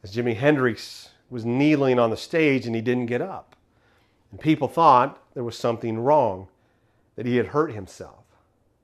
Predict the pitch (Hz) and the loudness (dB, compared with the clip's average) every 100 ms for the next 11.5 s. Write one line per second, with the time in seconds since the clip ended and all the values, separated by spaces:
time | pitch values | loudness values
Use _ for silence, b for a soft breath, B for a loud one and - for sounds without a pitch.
0 | _ _ _ _ _ _ _ _ _ 127 | _ _ _ _ _ _ _ _ _ -2
1 | 143 135 180 185 170 156 147 147 - 160 | -2 -2 -4 -2 0 2 0 -2 -2 2
2 | 165 180 151 131 120 131 - - 147 123 | 2 4 2 2 0 -6 -8 -4 -2 0
3 | 110 107 - _ _ _ _ _ _ _ | -2 -6 -14 _ _ _ _ _ _ _
4 | _ _ _ _ _ _ _ - 135 - | _ _ _ _ _ _ _ -16 -10 -2
5 | 156 151 139 127 123 113 101 - - _ | 2 4 4 4 4 2 -2 -12 -20 _
6 | _ _ _ _ _ _ _ _ _ _ | _ _ _ _ _ _ _ _ _ _
7 | _ 123 139 127 - 127 101 - - - | _ 0 0 0 -2 -8 -8 -14 -20 -20
8 | _ _ _ _ _ _ _ _ _ _ | _ _ _ _ _ _ _ _ _ _
9 | _ _ _ _ 156 147 - 135 113 - | _ _ _ _ -2 -2 0 -2 -2 -4
10 | 135 - 127 117 113 110 107 113 101 - | -6 -6 -8 -4 0 0 -2 -6 -12 -8
11 | 123 110 - - _ | -8 -10 -16 -20 _